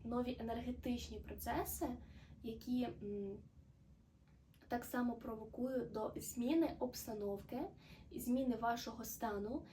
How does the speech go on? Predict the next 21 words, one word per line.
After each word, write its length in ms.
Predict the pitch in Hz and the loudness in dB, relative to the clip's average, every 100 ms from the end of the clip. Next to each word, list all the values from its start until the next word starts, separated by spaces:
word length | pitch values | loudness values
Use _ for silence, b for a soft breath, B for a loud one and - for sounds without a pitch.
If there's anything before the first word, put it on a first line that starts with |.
| B B - | B B -10
зміни, 480 | - 226 254 262 240 | -4 2 2 4 2
м, 560 | 220 - - - 240 | 2 -2 -10 -12 -6
в 60 | 208 | 4
апріорі 460 | 233 247 247 214 - | 4 6 4 4 0
багато 440 | 226 226 226 247 | -4 -2 -2 -2
чого 400 | - 208 202 214 | -6 -6 -2 0
в 20 | |
вашому 480 | 214 208 - 220 226 | 0 -2 -4 -6 -4
житті. 440 | 226 226 - - - - B B B B B | -4 -6 -6 -12 -12 -18 B B B B B
Коли 260 | 226 262 | 4 6
ви 140 | 370 311 | 8 8
йдете 320 | 254 254 254 | 8 4 4
в 60 | 247 | 2
регрес, 560 | 240 262 359 - - - - | 0 2 0 -2 -12 -16 -12
будьте 440 | 196 269 294 - | 4 10 10 8
готові, 680 | 226 208 - 254 349 277 247 - | -2 -2 4 4 6 6 2 -8
що 280 | - - 202 | -12 -6 -2
ваше 340 | 202 202 220 | 0 0 -2
життя 440 | 226 302 - 262 226 - | 0 0 2 0 0 -8
почне 360 | - - 220 | -8 -6 -6
змінюватися, 760 | 226 269 262 202 - - - 330 | -4 0 0 0 -4 -10 -12 -14